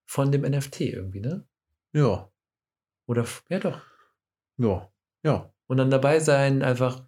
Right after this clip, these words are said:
Speaker 1: coole Projekte finden, coole Communities finden.
Speaker 2: Ja, es ist auch einfach witzig, ne? Ich schau da auch in Discord, ich schau da auch so oft ich kann rein am Tag. Und dann gucke ich, gibt's eine neue Announcement? Und dann gucke ich mal in den Chat rein, dann schreibe ich mal irgendwas, dann troll
Speaker 1: Ja.
Speaker 2: ich mal ein bisschen,
Speaker 1: <laughs> Ja, genau.
Speaker 2: <laughs> dann gehe ich wieder weg. <laughs>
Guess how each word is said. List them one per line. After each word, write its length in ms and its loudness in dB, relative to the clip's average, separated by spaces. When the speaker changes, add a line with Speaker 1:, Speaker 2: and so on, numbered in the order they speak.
Speaker 1:
coole 220 0
Projekte 360 -2
finden, 260 -2
coole 200 0
Communities 400 0
finden. 600 0
Speaker 2:
Ja, 260 4
es 140 -2
ist 120 0
auch 120 2
einfach 320 -2
witzig, 320 -4
ne? 180 0
Ich 100 -6
schau 140 0
da 140 2
auch 180 -4
in 160 -4
Discord, 640 0
ich 120 0
schau 160 2
da 120 0
auch 180 -2
so 520 -6
oft 180 -4
ich 140 -2
kann 180 2
rein 320 2
am 140 -2
Tag. 400 -2
Und 160 2
dann 120 2
gucke 240 2
ich, 160 -2
gibt's 240 -2
eine 80 0
neue 200 2
Announcement? 760 0
Und 60 -10
dann 140 0
gucke 180 2
ich 80 -6
mal 100 0
in 60 0
den 100 2
Chat 360 2
rein, 220 0
dann 120 0
schreibe 200 2
ich 100 2
mal 120 2
irgendwas, 540 0
dann 160 -2
troll 240 4
Speaker 1:
Ja. 40 8
Speaker 2:
ich 120 2
mal 120 2
ein 80 2
bisschen, 380 0
Speaker 1:
<laughs> 100 0
Ja, 60 6
genau. 240 4
Speaker 2:
<laughs> 340 4
dann 120 6
gehe 140 8
ich 160 4
wieder 180 4
weg. 320 4
<laughs> 880 0